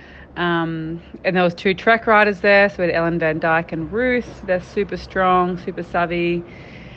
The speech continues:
Um, yeah, lots of good teams represented. We had to then think of a way, how do we win today's stage? And maybe not everyone knows, but Evita is an extremely talented climber. She's been there really late into the race to the finals with Sealy throughout this whole tour.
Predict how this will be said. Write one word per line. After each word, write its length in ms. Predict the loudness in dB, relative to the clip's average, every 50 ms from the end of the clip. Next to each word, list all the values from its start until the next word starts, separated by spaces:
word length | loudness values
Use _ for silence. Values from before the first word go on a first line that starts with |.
| -18 -18 -18 -20 -20 -20 -14 -8
Um, 560 | -6 -4 -2 -2 -2 -2 -4 -4 -6 -6 -8 -4
yeah, 380 | 0 4 4 6 6 6 4 0 0
lots 260 | 0 0 0 0 -2
of 180 | -8 -8 -6
good 160 | -4 -4 -4 -2
teams 300 | -2 -2 0 0 0 0
represented. 600 | 0 0 0 -2 0 0 2 2 0 0 -2 -6 -10 -12 -12 -14 -14 -14 -14 -12 -8
We 360 | -4 -2 0 2 2 2 0
had 240 | 2 2 0 0 0
to 60 | 0
then 380 | -2 0 0 0 0 0 -2 -4
think 260 | -4 -4 -4 -4 -4
of 80 | -6 -4
a 80 | -2
way, 500 | -2 0 0 0 0 -2 -2 -4 -8 -10 -12 -16 -10 -6
how 300 | -4 -2 0 0 -2 -2
do 120 | -4 -4
we 140 | -6 -4 -4
win 420 | -4 -4 -4 -4 -6 -6 -8 -10 -12 -16 -20 -20 -20 -20 -20 -20
today's 320 | -14 -10 -8 -8 -8 -10 -8
stage? 440 | -4 -2 -2 -2 -4 -8 -20 -20 -20 -20 -12 -4
And 680 | 0 4 4 6 6 4 4 2 0 0 -2 -2 -4 -6 -10 -10
maybe 320 | -4 2 4 4 6 6 4
not 140 | 4 4 4
everyone 360 | 4 4 4 4 2 2 2
knows, 300 | 2 2 2 2 0 0
but 180 | -2 -2 -2 -2
Evita 520 | -2 -4 -4 -4 -4 -4 -2 -2 -2 -2
is 140 | -2 -6 -6
an 80 | -6 -6
extremely 760 | -6 -8 -10 -18 -18 -14 -8 -4 -4 -2 -2 -2 -2 -4
talented 460 | -6 -6 -6 -6 -6 -6 -8 -12 -14 -10
climber. 420 | -6 -6 -4 -4 -4 -6 -8 -8
She's 220 | -10 -10 -10 -8
been 240 | -4 -4 -2 -2 -2
there 240 | -2 -2 -2 -2 -2
really 280 | -2 -2 -2 0 0 0
late 240 | 0 -2 -2 -2
into 200 | -4 -8 -10 -8
the 80 | -8 -6
race 260 | -4 -2 -2 -4 -6 -8
to 120 | -12 -12
the 100 | -12 -10
finals 440 | -6 -4 -4 -4 -4 -4 -6 -8 -10
with 100 | -12 -12
Sealy 380 | -8 -6 -4 -2 -2 -2 -4
throughout 260 | -4 -2 -2 -2 -2 -4
this 120 | -6 -8
whole 200 | -6 -6 -6 -6
tour. 340 | -6 -6 -4 -4 -4 -6